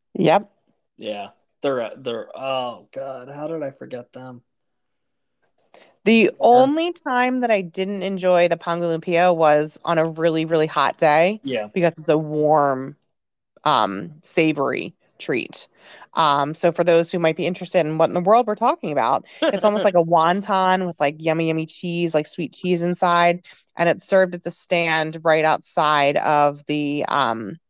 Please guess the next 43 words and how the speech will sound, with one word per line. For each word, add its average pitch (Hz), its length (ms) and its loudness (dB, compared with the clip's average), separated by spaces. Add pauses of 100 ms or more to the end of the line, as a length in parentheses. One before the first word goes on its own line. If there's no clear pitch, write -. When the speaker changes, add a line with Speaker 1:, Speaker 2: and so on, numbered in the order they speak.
(340)
Speaker 1:
restaurant 165 540 0
in 143 160 -6
Pandora. 139 500 -4 (720)
Speaker 2:
And 185 120 -2
it's, 185 220 -6 (240)
correct 277 280 -4
me 269 80 -6
if 220 100 -8
I'm 202 140 -4
wrong, 156 160 -6
Don, 147 200 -4
it 131 120 -12
also 180 260 -4
has, 135 160 -8
uh, 123 240 -6 (140)
like, 120 200 -16
pineapple 202 460 -8
chunks 113 400 -20
inside. - 320 -16
Speaker 1:
Yes, - 720 0
so 143 340 -2
Speaker 2:
Yeah. 98 200 2
Speaker 1:
good. 160 120 -12 (400)
Speaker 2:
Yeah, 117 380 -6 (100)
it's, 135 420 -8
no, 151 180 -4
Speaker 1:
It's 135 60 2
like 196 80 4
a - 40 2
Speaker 2:
that's 185 180 0
an 202 200 -2
Speaker 1:
sweet, - 200 -10
a 190 40 -4
sweet 254 280 -2
Speaker 2:
outstanding 240 80 -10
Speaker 1:
cream 226 200 0
cheese 202 260 -4
with, 185 120 -4
like, 156 160 0
pineapple. - 500 -4 (640)
Speaker 2:
Yeah, 127 280 -8
it, - 80 -12
it's, 151 880 -8